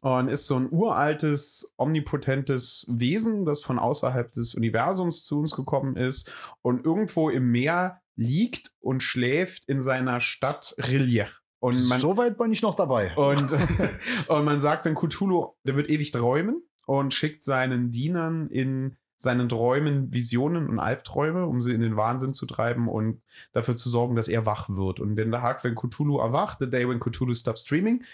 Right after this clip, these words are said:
Speaker 1: wie der Song das so schön sagt, ist der Tag, wenn die Welt untergeht.
Speaker 2: Also Ragnarök.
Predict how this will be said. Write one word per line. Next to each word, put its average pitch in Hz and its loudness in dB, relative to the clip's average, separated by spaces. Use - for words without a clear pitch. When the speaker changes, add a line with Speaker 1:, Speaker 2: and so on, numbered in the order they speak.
Speaker 1:
wie - -2
der 143 2
Song 147 2
das 139 0
so 135 -2
schön 123 -2
sagt, 120 0
ist 120 -4
der 120 0
Tag, 113 -2
wenn 107 0
die 95 -2
Welt 95 -2
untergeht. - -6
Speaker 2:
Also 90 -6
Ragnarök. 82 -8